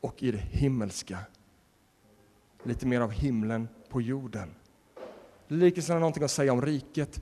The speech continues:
men liknelsen har också någonting att säga om en vadå? En kung. Himmelriket är som när en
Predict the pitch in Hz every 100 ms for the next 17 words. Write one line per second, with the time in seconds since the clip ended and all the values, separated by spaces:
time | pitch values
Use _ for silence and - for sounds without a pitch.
0 | - - 151 156 156 135 135 139 170 -
1 | - 139 131 131 123 - 139 113 104 98
2 | - 120 104 104 - 110 101 104 120 104
3 | 95 - _ _ _ _ _ _ _ _
4 | _ _ _ _ _ _ _ _ _ _
5 | _ _ _ _ - - - _ _ _
6 | - - - - - - - 107 139 156
7 | 110 - - - - - - - - -
8 | - - - - - 147 147 139 143 117
9 | 139 123 139 123 123 120